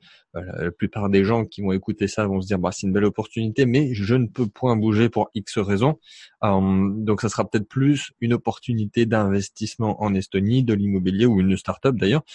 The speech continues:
Est-ce que toi, tu as, tu as rencontré peut-être un, un, un profil particulier, euh,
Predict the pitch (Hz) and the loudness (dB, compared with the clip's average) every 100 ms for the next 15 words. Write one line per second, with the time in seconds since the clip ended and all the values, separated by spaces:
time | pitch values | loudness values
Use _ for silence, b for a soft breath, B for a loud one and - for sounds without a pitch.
0 | B B 127 - 160 180 - 143 113 101 | B B 0 2 2 0 2 2 4 2
1 | 95 B B - 110 107 110 117 101 120 | -2 B B -4 -2 0 -2 -4 -4 -4
2 | - 110 101 - 110 - 101 - 110 107 | -2 -2 -2 -4 -6 -4 -4 -4 -4 -4
3 | - 117 113 92 - 107 - 104 101 110 | -4 -4 -2 -6 -8 -16 -10 -6 -2 0
4 | 104 90 | 2 0